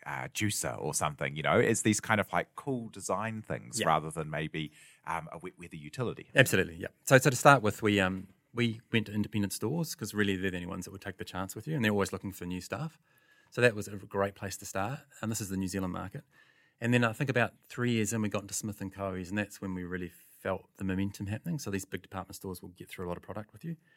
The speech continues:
Speaker 2: And when you get them on board and they, they're in love with it as much as you are, it gets quite powerful. So I think that's when New Zealand really started to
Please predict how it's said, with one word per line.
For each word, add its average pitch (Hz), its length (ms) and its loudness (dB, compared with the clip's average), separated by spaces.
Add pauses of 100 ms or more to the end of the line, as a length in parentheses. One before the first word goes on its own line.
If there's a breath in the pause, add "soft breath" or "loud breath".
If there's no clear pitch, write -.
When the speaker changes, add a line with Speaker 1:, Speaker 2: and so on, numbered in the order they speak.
(360 soft breath)
Speaker 2:
And 110 80 -2
when 117 120 4
you 104 80 4
get 107 200 -2
them 98 160 -2
on 92 140 -2
board 98 240 -2
and 95 100 -2
they, 92 100 -2
they're 95 220 -2
in 92 60 -4
love 90 140 -4
with 95 120 -8
it - 80 -10
as 98 80 -10
much 95 260 -10
as 90 120 -16
you 101 180 -2
are, 90 320 -10
it 101 100 -14
gets - 200 -14
quite - 240 -12
powerful. 113 420 -10 (400)
So - 120 -4
I 110 40 2
think 127 140 4
that's 107 180 0
when 104 120 0
New 95 100 0
Zealand 92 320 -2
really 90 220 -2
started 87 320 -6
to 90 140 -16